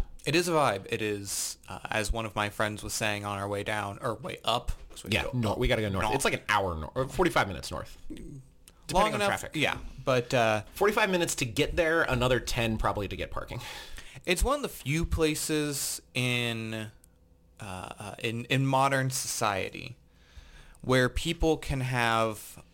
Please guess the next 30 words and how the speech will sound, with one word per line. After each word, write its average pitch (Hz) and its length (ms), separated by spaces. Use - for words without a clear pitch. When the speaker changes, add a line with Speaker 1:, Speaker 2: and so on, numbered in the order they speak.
Speaker 1:
uninhibited 139 1000
joy 123 300
for 107 200
their 104 180
weirdness. - 720
His 123 220
ex-, 131 180
other 170 180
Speaker 2:
It's 151 100
Speaker 1:
example 156 220
Speaker 2:
like 139 60
Speaker 1:
was 127 180
Gen 104 320
Con. - 340
Speaker 2:
Gen 139 280
Con, 135 420
uh, 104 300
anime 120 420
conventions, 104 680
Speaker 1:
Yes. - 560
Speaker 2:
comic 101 340
book 95 160
conventions, 90 560
that - 160
kind - 160
of - 60
thing. - 200
Speaker 1:
Where 131 260
it's 123 140
like, 127 360